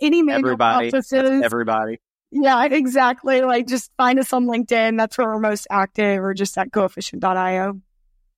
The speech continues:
Speaker 2: Gotcha, gotcha. So if you use a spreadsheet, and I, I think that's, like, that has to be, like, ninety-eight percent of the business world, if not a hundred percent. If you don't use a spreadsheet, I'm not sure what you're doing at work.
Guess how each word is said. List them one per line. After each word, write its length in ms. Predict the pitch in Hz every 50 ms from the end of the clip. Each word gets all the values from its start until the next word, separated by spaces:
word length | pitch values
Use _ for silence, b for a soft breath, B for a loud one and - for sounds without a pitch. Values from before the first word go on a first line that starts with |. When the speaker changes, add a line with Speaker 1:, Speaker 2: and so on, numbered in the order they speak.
| _ _ -
Speaker 2:
Gotcha, 480 | - 90 87 90 - - 98 90 90 92
gotcha. 320 | 101 98 90 101 98 92 - b b b b
So 300 | b - 135 127 123 127 -
if 220 | - 139 143 - 170
you 160 | 170 175 170
use 600 | 165 135 127 135 147 160 180 202 208 208 208 -
a 100 | - 151
spreadsheet, 920 | - - - - 175 185 202 190 165 - - 139 123 113 107 107 107 - - _ _ _ -
and 140 | 123 127
I, 220 | 123 120 127 123 135
I 40 | 143
think 220 | - 170 156 135
that's, 260 | 151 143 139 127 - 139
like, 280 | 131 127 113 - - _ _ _ _ _
that 120 | 135 147 160
has 120 | 185 185
to 60 | 170
be, 100 | 160 143
like, 180 | 127 113 107 110
ninety-eight 600 | 113 117 120 123 127 123 127 131 127 123 120 -
percent 540 | - 135 117 - - - 135 120 117 117 113
of 120 | 117 107 107
the 80 | 113
business 260 | 123 120 110 123 110
world, 180 | 120 127 127 127
if 60 | 120
not 160 | - 147 139
a 80 | 123 117
hundred 400 | - 151 151 151 135 143 143 131
percent. 520 | - 143 131 - - - 131 127 139 - B B B B
If 100 | 160 156
you 100 | 151 151
don't 240 | 143 208 254 277 254
use 200 | 240 254 233 185
a 60 | 170
spreadsheet, 500 | 160 - - 156 151 143 139 - 151 143 -
I'm 180 | 139 151 160 170
not 220 | 196 240 262 240
sure 420 | - - - - 214 214 214 208 180
what 280 | 170 185 185 - -
you're 100 | 170 156
doing 720 | 139 120 104 - 135 147 160 151 143 127 120 117 113 113
at 260 | 120 117 117 113 107
work. 420 | 117 110 107 113 104 101 92 90